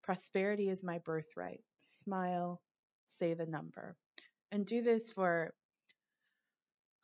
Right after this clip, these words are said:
two to three minutes continuously. So what I would do, again,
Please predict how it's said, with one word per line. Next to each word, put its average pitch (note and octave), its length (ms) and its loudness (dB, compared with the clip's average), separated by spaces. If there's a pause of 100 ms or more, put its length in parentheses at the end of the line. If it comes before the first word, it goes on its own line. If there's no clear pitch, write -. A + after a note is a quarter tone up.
(200)
two F#4 200 2
to A#3+ 100 6
three D#3+ 200 -4
minutes D3+ 400 -6
continuously. F#3 1040 -2 (280)
So B3 200 6
what C4 180 6
I D4 120 6
would C4 160 2
do, G#3 260 4
again, F#3 640 2